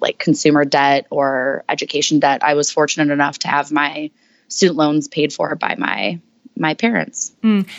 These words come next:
Speaker 2: that was gonna be a question I was gonna ask is, where have you had sp-, like, like, financial support in your life, right? From family or a
Speaker 1: Mm-hmm.
Speaker 2: spouse or inheritance, something like that. So do you wanna say a little more about that?
Speaker 1: Yeah, definitely. So my, um, dad, it, it's kind of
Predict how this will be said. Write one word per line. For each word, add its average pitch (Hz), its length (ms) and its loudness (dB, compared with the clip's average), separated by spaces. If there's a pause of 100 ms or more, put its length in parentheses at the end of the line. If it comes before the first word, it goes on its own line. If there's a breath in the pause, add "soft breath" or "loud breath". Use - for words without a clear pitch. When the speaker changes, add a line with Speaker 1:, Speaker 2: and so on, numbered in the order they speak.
Speaker 2:
that 190 180 4
was 202 140 -2
gonna 196 140 0
be 185 80 2
a 180 60 -2
question 180 260 -4
I - 20 -2
was 170 100 -6
gonna 170 140 -2
ask 165 380 -4
is, 170 400 0
where 170 340 0
have 165 180 -4
you 165 120 -4
had 151 480 0 (100)
sp-, - 240 -6 (160)
like, - 280 -6
like, 156 140 -4
financial 156 520 -4
support 156 440 -6
in 233 80 2
your 247 120 4
life, 254 320 0
right? 175 180 -2
From - 180 -14
family 175 440 0
or 147 80 -2
a - 60 4
Speaker 1:
Mm-hmm. 196 100 8
Speaker 2:
spouse 196 400 6
or 165 40 -6
inheritance, 180 480 -2
something 165 240 -8
like 160 180 -6
that. 156 200 0
So 185 80 -4
do 170 60 -4
you 170 40 0
wanna 165 120 -2
say 165 140 -2
a 165 60 0
little 170 140 0
more 170 120 2
about 180 180 -2
that? - 200 0 (840 loud breath)
Speaker 1:
Yeah, 285 280 6
definitely. 185 640 -2
So 196 560 2
my, 214 720 0
um, 165 560 -2 (240)
dad, 175 480 4
it, - 260 -6
it's - 160 -6
kind 233 220 0
of 180 80 -4